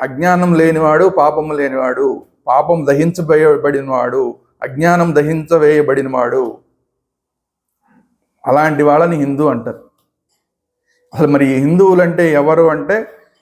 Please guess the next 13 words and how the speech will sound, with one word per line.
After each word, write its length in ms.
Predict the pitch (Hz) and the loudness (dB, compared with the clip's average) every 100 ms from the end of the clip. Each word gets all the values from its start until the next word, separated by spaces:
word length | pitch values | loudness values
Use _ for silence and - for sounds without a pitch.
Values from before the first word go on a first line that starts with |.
| _ 160 | _ -2
హిందూ 240 | 208 240 | 0 2
కుష్ 340 | 240 208 - | 0 -4 -2
పర్వతాల 480 | 190 180 175 175 160 | 2 2 2 2 0
దగ్గర 280 | 156 143 160 | -2 -6 -8
నుంచి 300 | 156 151 196 | -8 -8 -6
హిందూ 420 | 165 151 165 185 | -6 -6 -2 0
మహాసముద్రం 920 | 180 170 156 151 156 143 139 143 131 | 2 0 0 -2 -6 -6 -6 -6 -4
మధ్యలో 420 | 135 139 160 175 170 | -6 -8 -2 2 2
ఉండే 380 | 151 151 147 | 0 -6 -4
ప్రతి 300 | 151 - - | -4 -4 -6
ఒక్కరూ 460 | 160 160 - 170 156 | -4 -4 -4 -4 -2
కూడా 340 | 147 156 254 - _ _ _ _ _ 160 | 0 0 0 -4 _ _ _ _ _ -4
హిందువులే. 600 | 151 147 139 147 151 - | 0 4 4 4 2 -2